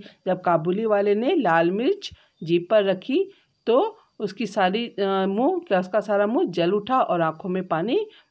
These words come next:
भर आया। आप इस तरह से आंसर दोगे, ऐसे नहीं कि आप इस पे लिख लोगे पूरा लाइन लगा के, ठीक है। काबुली वाले ने कुंजीर से कितने पैसे की लाल मिर्च की छिमियाँ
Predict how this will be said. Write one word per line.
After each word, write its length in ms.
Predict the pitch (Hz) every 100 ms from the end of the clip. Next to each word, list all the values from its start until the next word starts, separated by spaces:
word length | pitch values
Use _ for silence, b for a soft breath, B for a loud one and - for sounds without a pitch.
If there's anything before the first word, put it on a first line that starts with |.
| -
भर 220 | 190 190
आया। 240 | 170 156
आप 300 | 143 - 156
इस 120 | 190 190
तरह 120 | 220
से 120 | 214
आंसर 280 | 202 190 220
दोगे, 360 | 185 170 151 139 B B
ऐसे 200 | 175 170
नहीं 120 | 247 269
कि 80 |
आप 160 | 247 226
इस 100 | 196
पे 120 | 220
लिख 200 | 196 180
लोगे 220 | 202 175
पूरा 280 | 175 180 180
लाइन 300 | 170 165 165
लगा 160 | 151 151
के, 200 | - 143
ठीक 260 | 175 202
है। 160 | 262 320 B B B B -
काबुली 380 | 175 185 226
वाले 300 | 247 233 233
ने 220 | 240 269 339 B
कुंजीर 320 | - 190 190 220
से 160 | 254
कितने 320 | 247 175 -
पैसे 340 | 240 220 208 240
की 180 | - 247
लाल 280 | 233 226
मिर्च 380 | 240 240 - - -
की 80 | 254
छिमियाँ 460 | 233 247 240 254